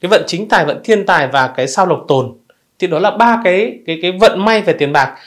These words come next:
Trong đó cái lộc tồn và cái thiên tài thì nó sẽ mang lại những cơ hội trúng số đổi đời. Đó. Thì trúng số ở đây ấy, nó có nghĩa là cái vận may về tiền bạc, nó có nghĩa là cái vận may nó đến,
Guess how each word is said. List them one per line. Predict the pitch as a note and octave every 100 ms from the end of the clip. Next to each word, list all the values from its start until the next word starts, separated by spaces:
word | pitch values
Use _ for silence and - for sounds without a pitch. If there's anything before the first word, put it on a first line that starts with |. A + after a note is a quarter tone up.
| - _
Trong | - B3
đó | A3
cái | B3+
lộc | G#3 -
tồn | F#3+ E3
và | D3
cái | D#3
thiên | G#3 B3
tài | A3+ F3+ C3+
thì | D3+
nó | C#3
sẽ | F#3+
mang | G3+ A3+ G#3+
lại | G3+ D3+
những | D#3+ F3
cơ | G#3
hội | G3+ G3
trúng | - F#3+
số | F#3 F#3+
đổi | F#3
đời. | C3+ B2+ - _ _ _ _ -
Đó. | C3 - _ _ _ _ _ _
Thì | - B3 A3 G#3+
trúng | A3
số | B3 A3+
ở | C4+
đây | C4+ A#3+
ấy, | A#3+ - - _ _ _ _
nó | G3+ G3 A3+
có |
nghĩa | A#3+ A#3+
là | B3 -
cái | F3
vận | A#3+ - A3
may | B3+
về | A3+ D#3+
tiền | D#3 C#3+
bạc, | C#3+ B2+ D3
nó | D#3
có | G3+
nghĩa | G#3+
là | A3
cái | E3+
vận | F3+ A3 F3 G3+
may | A3+ G#3+
nó |
đến, | G3+ F#3+ G#3+ D#4